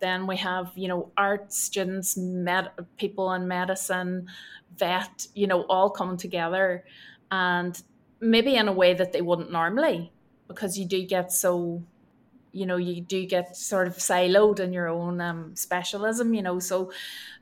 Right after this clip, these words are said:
that bringing people together with different backgrounds is one of the, the best ways to elevate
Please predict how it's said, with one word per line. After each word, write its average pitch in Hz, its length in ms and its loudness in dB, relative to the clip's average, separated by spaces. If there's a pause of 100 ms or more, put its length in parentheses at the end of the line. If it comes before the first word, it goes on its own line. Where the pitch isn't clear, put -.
(160)
that 208 360 8
bringing 254 320 4
people 262 240 -2
together 185 360 4
with 180 140 -4
different 180 320 -4
backgrounds 180 680 -4
is 180 120 -10
one 180 300 0
of 175 180 -6
the, 170 360 0 (260)
the 175 120 -6 (180)
best 180 420 2
ways 165 440 -2
to - 100 -12 (100)
elevate 180 520 0